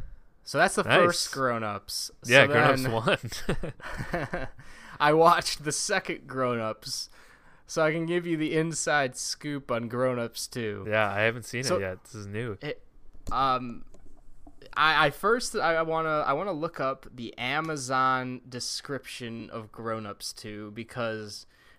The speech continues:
Speaker 1: it really describes the film in the most perfect way.
Speaker 2: <laughs>
Speaker 1: Uh, let's see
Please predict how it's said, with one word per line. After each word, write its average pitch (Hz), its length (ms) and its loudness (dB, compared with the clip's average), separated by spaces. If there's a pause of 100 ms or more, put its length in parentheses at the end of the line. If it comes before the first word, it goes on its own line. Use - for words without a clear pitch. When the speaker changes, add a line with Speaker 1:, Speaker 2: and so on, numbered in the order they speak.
(100)
Speaker 1:
it 127 80 -6
really 160 500 0
describes 127 1120 0
the 120 120 -6
film 113 560 -4
in 107 100 -8
the 104 60 -8
most 107 280 -10
perfect - 720 -8
way. 87 220 -10 (260)
Speaker 2:
<laughs> 196 100 -4 (960)
Speaker 1:
Uh, 104 640 -2 (3000)
let's - 200 -20
see - 240 -14